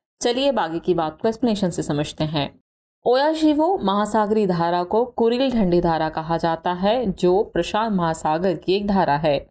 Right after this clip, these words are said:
ये धारा बेरिंग जल डमरू मध्य से होकर दक्षिण की ओर प्रवाहित होती है, जिसके द्वारा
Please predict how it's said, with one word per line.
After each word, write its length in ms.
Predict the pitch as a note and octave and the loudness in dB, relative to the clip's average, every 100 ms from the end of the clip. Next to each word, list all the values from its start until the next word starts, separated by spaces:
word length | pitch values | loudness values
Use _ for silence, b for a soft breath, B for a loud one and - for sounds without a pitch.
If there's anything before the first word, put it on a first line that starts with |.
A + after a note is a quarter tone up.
| _ - | _ -2
ये 80 | B3 | 0
धारा 400 | B3 C4 D4 D4+ | 2 0 0 0
बेरिंग 540 | A3 G3 G#3+ C#4 C#4+ | 2 2 2 0 0
जल 260 | A#3 A#3+ A#3+ | 2 2 2
डमरू 300 | A3+ A3 A3 | 0 0 2
मध्य 300 | A3 G3+ G#3+ | 2 0 0
से 180 | A3 A#3+ | 0 0
होकर 540 | A#3 F3+ E3+ - F3 G3+ F#3 | 0 0 0 0 0 0 0
दक्षिण 480 | E3+ F#3+ G3 D4 C#4 | 0 0 0 -2 0
की 100 | G#3+ | 2
ओर 120 | E3 | 2
प्रवाहित 480 | E3 E3 D#3+ E3 E3 | 2 0 0 0 0
होती 280 | F3 F3+ F#3+ | 0 0 0
है, 180 | G#3+ A#3+ | 0 0
जिसके 380 | F3+ D#3+ - D#3 | 0 -2 -2 0
द्वारा 320 | F3 E3+ | 2 2